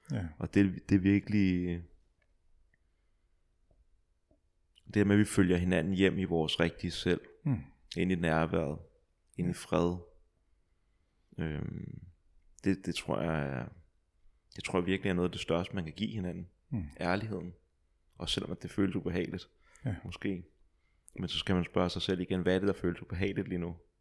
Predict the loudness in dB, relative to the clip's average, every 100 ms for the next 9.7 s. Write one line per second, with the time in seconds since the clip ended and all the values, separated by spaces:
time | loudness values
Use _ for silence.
0 | _ _ 2 2 4 0 -2 -2 -2 -2
1 | -4 -2 -2 -6 -8 -12 -12 -14 _ -10
2 | -10 -10 -16 _ _ _ _ _ _ -20
3 | -20 -20 _ _ _ -2 0 0 -2 -2
4 | -4 -6 -6 -6 -6 -10 _ _ _ -4
5 | -2 0 0 0 0 0 -2 -2 0 0
6 | 0 0 0 0 -4 -8 -2 -2 0 -2
7 | -6 -8 _ -6 -6 -8 _ _ _ -20
8 | -20 -20 _ _ _ _ _ _ _ -8
9 | -4 -4 -4 -6 -4 -4